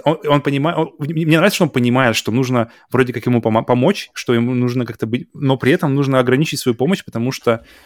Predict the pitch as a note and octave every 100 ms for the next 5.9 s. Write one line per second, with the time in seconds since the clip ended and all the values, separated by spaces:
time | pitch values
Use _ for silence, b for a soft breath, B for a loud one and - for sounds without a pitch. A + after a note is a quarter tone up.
0 | b b G2+ A#2+ - B2+ A#2 A2+ A#2 A#2
1 | A#2 - A#2 G#2+ G2+ - - C3 A#2+ A#2
2 | B2+ B2 A2+ B2+ B2 C3+ - A#2+ D3 -
3 | B2 B2 A#2+ A2+ B2 G3 B2+ - - B2+
4 | A#2 B2+ G#2+ A2 C3+ - A#2 A2 A2 B2+
5 | - A2 - G#2+ A#2 A2 - A2+ D#3